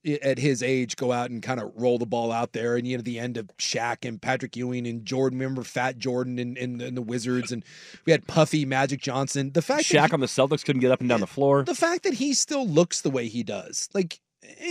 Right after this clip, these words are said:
Speaker 1: you know, you can, you know, you can debate all you want what he's putting in his body. Make no mistake about it, the guy treats his body like a temple,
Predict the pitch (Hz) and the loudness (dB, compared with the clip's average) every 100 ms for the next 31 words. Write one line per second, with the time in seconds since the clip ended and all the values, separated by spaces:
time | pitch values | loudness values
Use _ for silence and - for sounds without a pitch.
0 | 330 269 208 196 190 196 139 - _ - | -4 0 0 0 0 -2 -4 -8 _ -20
1 | _ 139 151 131 123 123 135 127 113 120 | _ -10 -4 -2 -4 -6 -6 -6 -2 0
2 | 117 120 113 120 113 117 113 120 - 123 | 2 2 0 -2 -2 -4 -4 -6 -6 -8
3 | 113 110 95 113 113 113 127 185 208 - | -6 -8 -4 -2 -2 -6 -4 0 0 0
4 | 247 220 - 180 156 139 131 127 - _ | 0 0 2 0 4 4 4 0 -10 _
5 | _ 156 196 202 226 208 202 147 165 165 | _ 4 6 6 2 0 0 4 6 6
6 | 151 151 135 135 110 110 - | 6 2 0 -2 -2 -2 -4